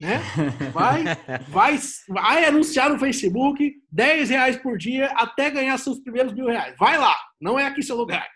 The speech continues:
Speaker 1: entendeu? A gente tá falando aqui com, com outro nível de jogo, senão é a mesma coisa, né? Eu tô ensinando o cara aqui a mo-, mover a montanha e o cara não pegou um punhado de terra ainda, entendeu?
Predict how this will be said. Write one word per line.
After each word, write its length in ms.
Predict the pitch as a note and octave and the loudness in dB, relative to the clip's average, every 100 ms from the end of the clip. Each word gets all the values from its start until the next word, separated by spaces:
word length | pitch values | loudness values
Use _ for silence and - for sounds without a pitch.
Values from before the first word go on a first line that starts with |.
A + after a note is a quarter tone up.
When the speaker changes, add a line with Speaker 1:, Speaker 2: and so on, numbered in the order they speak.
| - F3+ | -20 -18
Speaker 1:
entendeu? 220 | C3+ F3 | -2 0
A 40 | G3 | 0
gente 200 | F#3+ F#3 | -4 -4
tá 100 | G3 | -2
falando 340 | G#3 G3 F#3+ | 0 0 2
aqui 340 | B3 - A#3+ A#3+ | 0 0 -6 -4
com, 260 | C#4 B3+ F3+ - - - | -4 -4 -6 -12 -18 -8
com 80 | G3+ | 0
outro 800 | A3+ A#3 G#3 G3+ G3+ D4+ F4 E4+ | 2 6 4 4 4 4 2 0
nível 220 | C#4+ C#4 | 0 0
de 100 | C4 | -2
jogo, 260 | A3 A3 - | 2 2 2
senão 200 | D4 D4+ | 2 2
é 40 | |
a 40 | D4+ | 4
mesma 240 | F4 G4+ | 2 2
coisa, 420 | F#4+ C4+ A#3 E3 - _ _ | 4 4 4 0 -12 _ _
né? 160 | G3+ B3+ | 2 4
Eu 120 | A3 | 4
tô 60 | C4+ | 2
ensinando 360 | C4+ C4+ B3+ | 0 0 0
o 60 | C4+ | 0
cara 240 | A#3 A#3+ B3+ | 0 0 0
aqui 180 | - | -2
a 60 | B3 | -2
mo-, 260 | C4 B3 A#3 | 4 4 4
mover 280 | A#3 G#3 A#3 | 2 2 2
a 60 | |
montanha 680 | A3+ A#3 A#3 A#3 C4+ C#4+ D4 - _ _ - | 0 0 2 2 2 0 -6 -10 _ _ -14
e 60 | A3 | -8
o 40 | |
cara 200 | A#3 A#3 | 0 0
não 160 | A#3 A#3 | 0 0
pegou 240 | A#3+ A#3 | 0 0
um 40 | B3 | -4
punhado 280 | B3 A#3 A#3 | -2 0 -2
de 120 | A#3 | -6
terra 280 | G#3+ G#3 A3 | -4 -4 -2
ainda, 280 | F#3 D3+ - _ | -4 -6 -10 _
entendeu? 320 | C3 D#3+ | -12 -12